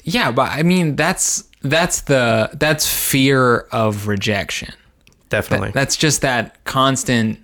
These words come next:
Speaker 1: well, I mean, you probably had, like, starting stand-up comedy.
Speaker 2: Mm-hmm.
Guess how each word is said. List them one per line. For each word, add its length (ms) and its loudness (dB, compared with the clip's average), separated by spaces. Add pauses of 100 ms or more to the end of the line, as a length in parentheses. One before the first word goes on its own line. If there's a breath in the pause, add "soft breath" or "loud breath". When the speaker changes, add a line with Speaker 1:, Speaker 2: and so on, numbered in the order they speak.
(540 soft breath)
Speaker 1:
well, 120 4
I 80 4
mean, 240 4
you 120 2
probably 360 2
had, 320 0 (180)
like, 340 -2
starting 500 2
stand-up 360 0
comedy. 600 -2
Speaker 2:
Mm-hmm. 200 -4